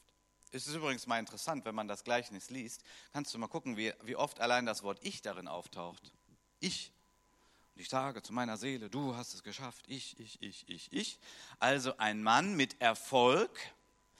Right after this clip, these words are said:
der die ganze Zeit das auch auf sich abbucht und sagt, „Ich bin erfolgreich.“ Und das Ende des Gleichnisses zeigt ja, dass er überheblich war.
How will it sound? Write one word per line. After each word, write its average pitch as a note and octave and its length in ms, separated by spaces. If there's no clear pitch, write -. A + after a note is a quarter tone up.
der B2 100
die A#2+ 100
ganze C#3 400
Zeit B2+ 360
das A#2 220
auch A2 340
auf G#2+ 180
sich B2 380
abbucht C3+ 560
und G#2 140
sagt, A2 360
„Ich - 440
bin G#2 300
erfolgreich.“ B2+ 720
Und A2 140
das A2 140
Ende C#3+ 440
des - 120
Gleichnisses C3+ 580
zeigt E3 340
ja, A2 140
dass A2+ 200
er B2 280
überheblich C#3 540
war. D2 200